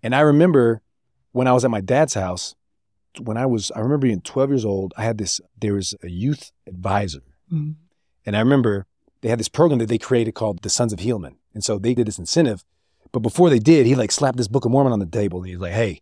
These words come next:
Speaker 1: I got a challenge for you." I'm like, "What?" Now, mind you, I'm this kid, and I hate, I, if you could ask anyone in the world if they hate reading,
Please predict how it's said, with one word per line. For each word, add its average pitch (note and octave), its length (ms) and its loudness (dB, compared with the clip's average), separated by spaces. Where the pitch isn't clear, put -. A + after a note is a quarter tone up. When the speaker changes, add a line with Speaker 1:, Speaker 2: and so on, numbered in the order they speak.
Speaker 1:
I G#2+ 80 -2
got A2+ 120 4
a G#2+ 60 0
challenge G2+ 340 -2
for E2+ 120 -12
you." C#2 160 -12
I'm G#2 120 -8
like, E2+ 240 -10
"What?" D2+ 220 -8
Now, F#2 80 -6
mind B2+ 280 2
you, E2+ 200 -6
I'm A#2+ 100 -2
this A2+ 140 -2
kid, F#2 400 -4
and G#2 100 -8
I B2+ 160 0
hate, B2 320 0
I, C#3 80 -18
if C#3 160 -2
you F#3+ 140 4
could E3 220 2
ask B2 280 -2
anyone D#3+ 480 -2
in A2+ 80 -6
the A2+ 60 -4
world F#2+ 420 -4
if A#2+ 140 -2
they C3 160 2
hate C3 240 0
reading, D#3 440 2